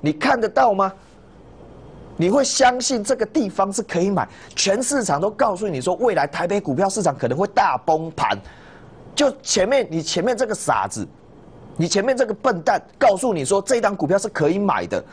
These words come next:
而且你一定要在大跌的时候去买，疯了吗？有人会做这样的事情？你看到哪一台的分析师会告诉你这样子的操作方法？可是你，你这样操作方法会不会赢？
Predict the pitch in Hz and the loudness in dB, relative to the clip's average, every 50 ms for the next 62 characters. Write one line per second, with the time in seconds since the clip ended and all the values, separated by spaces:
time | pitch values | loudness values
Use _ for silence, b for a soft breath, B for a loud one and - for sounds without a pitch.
0 | B B B - - 233 262 226 185 160 156 - - 156 170 170 247 240 240 240 | B B B -2 0 2 2 0 0 -2 -4 -4 -2 -2 -2 0 0 0 2 2
1 | 220 220 247 240 - - - 202 170 139 135 - 151 131 127 131 147 139 139 143 | 2 2 0 0 0 2 2 2 0 0 -4 -4 -4 -4 -2 0 -2 -2 0 0
2 | 147 156 160 156 180 160 139 101 - B B B B B B - - - - - | 0 0 0 0 -2 -2 -2 -4 -4 B B B B B B -20 -20 -20 -20 -20
3 | - - - - 202 202 196 196 196 170 139 127 120 113 117 - - - - - | -20 -20 -4 0 2 2 4 2 0 -2 -2 -2 -4 -6 -8 -10 -18 -20 -20 -20
4 | - - - - - - - 156 165 160 165 170 190 220 208 - 240 202 180 208 | -20 -20 -20 -20 -16 -4 0 2 2 4 2 2 0 -2 -2 -2 -2 -2 0 0
5 | 208 190 170 160 156 143 151 175 156 139 113 B B - 160 175 175 240 277 262 | 0 0 0 0 -2 -2 -2 -2 -2 -4 -6 B B -6 -4 -4 0 0 0 0
6 | 254 247 226 190 151 127 - - 233 233 - - 131 127 139 135 - 151 156 147 | 0 0 0 0 0 -2 0 -2 -4 -4 -2 0 0 2 2 0 2 0 0 0
7 | 143 147 143 143 - 151 143 B B - 185 190 190 - - 254 196 156 139 - | 0 -2 -2 -2 -2 -2 -4 B B -2 -2 -2 -2 0 2 2 2 2 0 0
8 | - 180 151 120 104 95 - 151 160 156 139 120 117 110 107 104 - - 123 120 | -2 -2 0 -2 -2 -4 0 0 0 0 0 -2 -4 -4 -2 -2 -2 -2 -2 -2
9 | 117 127 113 101 110 101 101 98 98 - B B B B B B - - - - | 0 0 -2 0 -2 -2 -2 -4 -6 -8 B B B B B B -20 -20 -20 -20
10 | - - - - - 208 302 311 247 185 170 160 160 - - 180 175 165 147 - | -20 -10 0 2 2 2 4 2 0 0 -2 -2 -2 -4 -4 -2 -2 -2 0 2
11 | 285 277 233 190 - 208 208 202 214 208 190 185 180 185 170 131 - - - 233 | 2 2 2 0 0 0 0 2 2 2 2 2 2 2 0 -2 -2 0 2 2
12 | 247 185 - 143 135 131 170 202 - - 104 85 67 | 2 2 2 -2 -2 0 0 0 0 0 -4 -6 -8